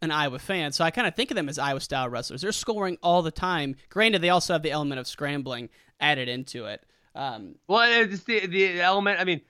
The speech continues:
Speaker 2: scrambling to me isn't, isn't something, um, different, right? It's just wrestling. So what those guys have the ability to is wrestle at all times. Whereas if you have a guy who can't scramble, he always gets to that point where he has to stop, right? "Okay,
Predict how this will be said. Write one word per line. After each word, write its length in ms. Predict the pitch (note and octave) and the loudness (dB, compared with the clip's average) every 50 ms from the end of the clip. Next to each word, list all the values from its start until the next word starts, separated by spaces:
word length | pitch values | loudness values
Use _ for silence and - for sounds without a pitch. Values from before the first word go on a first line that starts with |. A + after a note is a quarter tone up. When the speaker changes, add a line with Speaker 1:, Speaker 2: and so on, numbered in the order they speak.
| _ _ _ _ _ | _ _ _ _ _
Speaker 2:
scrambling 580 | - - - A#3 C4 D4 D4+ D4 C4+ A#3+ G#3 D#3 | -16 -4 0 4 4 4 6 4 4 4 2 0
to 100 | - F#3+ | -2 -2
me 220 | F3 G3 G#3 G3 | 0 2 2 2
isn't, 260 | F#3 F3+ D3+ F3 F#3 - | 2 2 0 -2 -2 -2
isn't 320 | E3+ D#3+ D3 F3+ D#3 C3+ | -2 -2 -2 -4 -6 -4
something, 560 | - - E3 D#3+ C#3 - E3 D3 C#3+ C3 - | -2 0 0 0 0 -2 -2 -2 -2 -4 -4
um, 380 | B2 B2+ B2+ A#2+ A#2 A#2+ A#2 A#2 _ _ _ _ _ _ _ _ _ _ _ _ _ _ _ _ _ _ _ A2+ G#2+ - | -2 0 0 0 0 -2 -6 -10 _ _ _ _ _ _ _ _ _ _ _ _ _ _ _ _ _ _ _ -20 -4 0
different, 400 | F3 G3 G#3+ G#3+ - C#3 A#2 G2 | 2 2 2 0 -2 -6 -6 -4
right? 200 | G#2+ A#2+ D3+ F3 | -2 0 0 2
It's 160 | F3 F3+ E3+ | 0 -2 -2
just 180 | - E3 - A2+ | -4 -6 -6 0
wrestling. 480 | B2 D#3 F#3+ F#3+ - - B2 G#2 G2 G2 | 4 4 4 4 2 -2 -6 -8 -8 -8
So 300 | - - E3 C#3+ - - _ _ _ _ _ _ | -2 0 0 0 0 -2 _ _ _ _ _ _
what 340 | - B2 C3 F3 G3 F3 - | -8 -2 2 2 2 4 4
those 220 | - G3+ A3 A#3 F#3+ | 4 4 4 4 4
guys 220 | G3+ F3 D#3+ - | 4 2 2 2
have 240 | F3 D#3+ D#3 D3+ - _ - | 2 2 2 0 -2 _ -8
the 100 | D3 D3+ | -8 -8
ability 360 | C#3 A#2+ F3+ G#3 A3 G3+ D#3 | -6 -2 0 2 2 2 2
to 180 | - D#3 D#3+ C#3 | 0 -2 -4 -2
is 180 | C3+ A#2+ A#2 A#2 | -4 -6 -8 -2
wrestle 380 | B2+ D#3 E3+ E3+ - E3+ D3+ C#3+ | 2 2 2 2 0 -2 -2 0
at 60 | C#3+ | 0
all 160 | D3 C3+ C3 | 0 0 -2
times. 600 | - C#3+ D#3 E3 D#3 A#2 F#2 D#2+ D2+ - - - _ _ _ - B2+ - - - | 0 2 4 4 4 4 0 -4 -12 -20 -20 -20 _ _ _ -16 -16 -16 -20 -18
Whereas 440 | - C3 C3+ F3 F#3+ F#3 F3 E3 D3 | -12 -4 0 2 4 4 4 2 0
if 80 | D#3+ D3+ | -2 -2
you 80 | E3 | -2
have 80 | E3+ D#3+ | -2 -2
a 40 | D3+ | 0
guy 200 | D3+ E3+ E3+ E3+ | 2 2 2 2
who 60 | E3+ | 0
can't 380 | - - - - B3 C#4 B3 G#3+ | -2 -6 -10 -8 -6 -6 -6 -8
scramble, 640 | - - E3+ D#3+ D3 C#3 B2+ C#3 C#3 C3 - - - - - - - | -8 -6 -2 -2 -2 0 0 -2 -2 -4 -4 -8 -16 -20 -20 -16 -6
he 160 | - F3+ G3 | 0 2 4
always 220 | G3+ G#3 F#3+ D#3 | 6 4 4 2
gets 180 | C#3 F#3+ F3 C#3+ | 0 -2 -4 -2
to 80 | - E3+ | -4 -4
that 180 | D#3+ C#3+ - | -4 -4 -4
point 200 | - D#3+ E3 D#3+ | -4 -4 -4 -2
where 100 | D3+ C#3+ | -2 -2
he 100 | C#3 D#3+ | 0 2
has 160 | D#3+ D3 C#3+ | 0 0 0
to 100 | - A#2+ | -4 -10
stop, 520 | G#2+ - - - A#2+ G#2+ F2 D2 - _ _ _ _ _ | -14 -10 -2 2 2 2 2 0 -4 _ _ _ _ _
right? 300 | - B2 C#3 D3+ D#3 - _ _ _ _ _ - | 2 2 4 4 2 -2 _ _ _ _ _ -2
"Okay, 340 | D#3+ F3+ D#3 - F#3 E3+ | 0 0 2 2 0 0